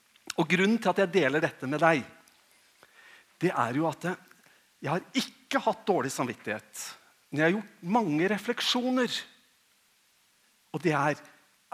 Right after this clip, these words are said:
er det greit å ha det så bra som det jeg har det? Og er det greit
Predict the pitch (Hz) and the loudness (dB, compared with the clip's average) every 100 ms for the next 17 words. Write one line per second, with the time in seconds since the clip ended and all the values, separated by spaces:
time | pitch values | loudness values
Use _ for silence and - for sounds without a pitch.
0 | 113 151 262 165 127 165 302 - - - | -6 -4 -4 -6 -4 -4 -4 -8 -16 -12
1 | - - _ _ _ _ 196 208 - 110 | -12 -12 _ _ _ _ -6 -4 -2 -2
2 | 131 214 - 190 240 220 247 311 254 - | -2 -4 -4 -4 -2 -2 -2 -2 -4 -8
3 | - _ _ _ _ _ _ _ _ _ | -18 _ _ _ _ _ _ _ _ _
4 | _ _ _ _ - - 196 208 180 214 | _ _ _ _ -8 -4 -2 0 0 0
5 | - - _ _ _ _ _ _ _ _ | -2 -10 _ _ _ _ _ _ _ _
6 | _ 147 135 165 247 - 139 135 156 269 | _ -6 -2 -2 -4 -6 0 2 2 0
7 | 262 - - _ 156 165 240 156 156 170 | -4 -8 -20 _ -4 -2 -2 -2 0 4
8 | 214 330 262 - _ - | 4 4 -2 -8 _ -18